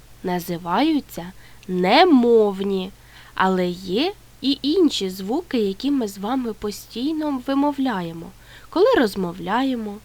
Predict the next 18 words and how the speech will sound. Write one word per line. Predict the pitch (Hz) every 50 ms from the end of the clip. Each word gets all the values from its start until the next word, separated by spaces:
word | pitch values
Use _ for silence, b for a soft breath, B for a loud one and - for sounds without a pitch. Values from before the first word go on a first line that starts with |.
| B B B B B B B B B B
Вони | 180 180 185 170 170 170 190 254
називаються | 339 415 392 339 269 269 254 220 202 190 185 180 175 170 - - - - 170 180 - b b b b b - -
мовні | 202 196 196 180 175 190 214 233 254 262 247 202 196 196 190 180
звуки. | 170 180 180 175 175 170 165 175 - - 170 165 - - - b b b b b b b b b
Мовні | 196 208 226 247 247 240 208 202 196 180 170
звуки | 165 165 170 160 175 165 185 254 330 359 349 - 269 196 170 - - - - -
живуть | 180 175 190 185 180 180 208 277 440 - - - - -
у | 240 247
словах. | - - 220 220 220 220 202 175 170 165 165 165 180 - - b b b b b b b b
Кожне | - 262 262 254 254 226 233 220 202 202
слово | - - 190 190 208 254 349 427 392 285 190 180 196 - - -
складається | - - - - 175 170 170 170 170 175 233 339 392 349 254 196 - - - 165 170 - - - - - -
з | 175 170 180 185
мовних | 170 170 165 175 190 226 269 285 320 311 359 370 359 - - - - - -
звуків. | 220 208 220 247 233 240 233 208 196 190 - - 180 180 175 190 - - - - - - - - - - - _ _ _ _ _ _ _ _ _ _ _ -
Звуки | 208 202 220 277 480 508 - - 294
ми | 233 226 214
можемо | 208 208 202 196 196 190 180 175 165 165 175